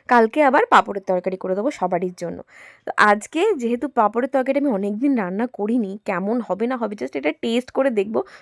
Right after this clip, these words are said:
যদি ভালো হয় then কালকে সবারই জন্য বানাবো। তো এটা পুরোপুরি নিরামিষ করছি, এর মধ্যে কোনো পেঁয়াজ আর রসুন টসুন কিচ্ছু দেবো না, শুধু আদা, টমেটো, জিরে, ধনে এই দিয়েই করবো। বেশি করে টমেটো দিলে এমনিতেই টেস্টটা ভালো হয়ে যায়, আর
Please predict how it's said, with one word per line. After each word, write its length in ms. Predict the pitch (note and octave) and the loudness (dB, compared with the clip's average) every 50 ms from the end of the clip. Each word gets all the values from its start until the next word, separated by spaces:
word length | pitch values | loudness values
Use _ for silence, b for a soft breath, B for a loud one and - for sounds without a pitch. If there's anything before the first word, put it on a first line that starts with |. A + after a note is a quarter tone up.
| B B | B B
যদি 160 | B3+ C#4 E4+ D#4 | 4 6 6 6
ভালো 240 | C4 G#3 G3+ G#3 | 8 8 6 6
হয় 140 | B3 E4+ F4 | 6 4 2
then 160 | B3+ B3 D#4 | 2 2 0
কালকে 260 | D4+ - - G#3+ A3+ G#3 | 0 -2 -2 -2 -2 -4
সবারই 220 | G3 F#3 G3+ F#3 - | -4 -4 -4 -6 -8
জন্য 140 | - - G3 | -8 -10 -8
বানাবো। 340 | - - - - - - - B B B B B B B B | -10 -8 -10 -10 -12 -14 -18 B B B B B B B B
তো 80 | - B3+ B3 - - | 2 2 2 6 4
এটা 240 | A#3 A#3 D#4 E4+ | 6 8 8 6
পুরোপুরি 420 | F#4 E4 C#4 C#4+ D4+ D4+ E4+ F4 E4 | 6 6 4 4 4 4 4 4 4
নিরামিষ 340 | D4+ C#4 C4+ C4 C#4+ - - | 6 6 6 6 4 2 -2
করছি, 200 | D4 C4+ - D4 | -4 0 2 2
এর 60 | B3+ | 2
মধ্যে 160 | A#3+ A#3 C4 | 4 2 2
কোনো 180 | B3+ B3 B3+ A#3+ | 2 2 2 2
পেঁয়াজ 440 | - G3+ G3 G3+ G3+ G#3 G#3+ G#3 | 0 -2 -2 -2 0 -2 0 2
আর 200 | G3+ G3+ - - | 0 0 0 2
রসুন 340 | G3+ G#3 G#3+ - - A3 A3 | 0 0 0 0 0 -2 -2
টসুন 240 | A3 G#3+ - A#3 A3+ | -2 -2 -4 -4 -4
কিচ্ছু 260 | G#3+ G#3+ - - B3+ | -4 -6 -4 -4 -2
দেবো 200 | G#3+ G#3 F#3+ F#3+ | -2 0 -2 -2
না, 140 | G#3 C4+ - B B B B B B | -4 -4 -8 B B B B B B
শুধু 200 | - C4 A3 B3 | -4 2 4 6
আদা, 300 | A#3 A#3 G#3+ G3+ A3 B3 | 6 6 6 6 6 4
টমেটো, 600 | B3+ B3+ A3 G#3 G3+ G#3 G#3 G#3 B3 A#3+ B3 B3+ A#3+ | 6 4 2 2 4 0 2 4 4 6 6 6 6
জিরে, 340 | G#3 - A3 G#3 G#3+ G#3 G#3 | 4 0 -2 2 2 2 2
ধনে 400 | A3 G3 G3+ F#3+ G3+ B3 F4 - - | 0 -4 -4 -2 -2 -2 -2 -4 -4
এই 140 | - A3 A3+ | -2 -2 0
দিয়েই 180 | F#3 G3+ G#3+ G#3 | 2 2 0 2
করবো। 280 | - F#3 E3+ F3 F#3+ | 0 -2 0 0 0
বেশি 220 | - A3+ A3+ C4 A#3+ | -2 0 0 4 4
করে 120 | B3+ B3 | 4 6
টমেটো 320 | B3 A3+ G3+ G#3 G#3 A3 | 6 4 2 2 0 -2
দিলে 140 | G#3+ A#3+ C4 | -2 -2 -2
এমনিতেই 260 | C4 A#3+ G#3+ G#3+ A#3 | -2 -2 -2 -2 -2
টেস্টটা 320 | G#3+ G3+ F#3 F#3+ - - - | 0 0 -2 -2 -2 -6 -2
ভালো 220 | G#3 G3+ G3 G3+ G#3+ | 0 2 2 2 2
হয়ে 140 | A3+ A#3 | 0 0
যায়, 160 | C4 C#4 D4 | 2 2 0
আর 60 | C#4+ | 0